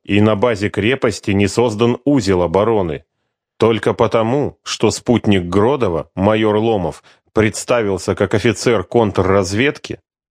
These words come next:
а самого капитана он назвал своим коллегой, полковник снисходительно объяснил.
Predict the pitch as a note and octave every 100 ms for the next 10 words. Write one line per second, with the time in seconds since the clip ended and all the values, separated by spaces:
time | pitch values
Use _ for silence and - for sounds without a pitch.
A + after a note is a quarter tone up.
0 | _ - F#2 - G#2+ A#2+ A#2+ G#2 G2+ A2+
1 | G2+ A#2 G2 E2 - A2 G#2 F#2+ G#2 F2+
2 | G2+ G2+ - G#2 G#2 G2+ F2+ - F2+ F#2
3 | G#2+ C#3 F2+ C2+ _ _ _ _ - F#2+
4 | E2 G#2+ G2 G#2+ G#2+ - G#2+ F#2+ - F#2+
5 | F2 F#2+ G2+ F#2 F#2 F2+ F#2 G2 - G#2
6 | F2+ D2